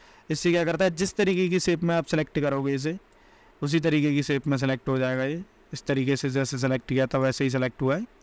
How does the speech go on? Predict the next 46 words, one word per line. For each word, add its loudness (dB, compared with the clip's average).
ब-, 0
बैक 2
करना 0
चाहता -2
हूँ 0
मैं 0
इसे, -4
बैक 0
हो -2
गया। -4
और -2
एक 0
है 2
सेलेक्ट 0
ऑल, 2
पूरी 0
इमेज 0
सेलेक्ट -2
हो 2
जाएगी, 0
जिससे -2
इसे -2
डिलीट 2
करना -2
हो 0
आपको -2
डिलीट 0
कर 0
सकते -4
हो, 2
इरेज -2
करना -2
हो, -2
डिल-, -2
कीबोर्ड 2
की, -2
की -2
डिलीट 0
प्रेस 0
कर -2
दोगे, -2
डिलीट 0
हो 2
जाएगी 2
ये 2
ड्राइंग, -2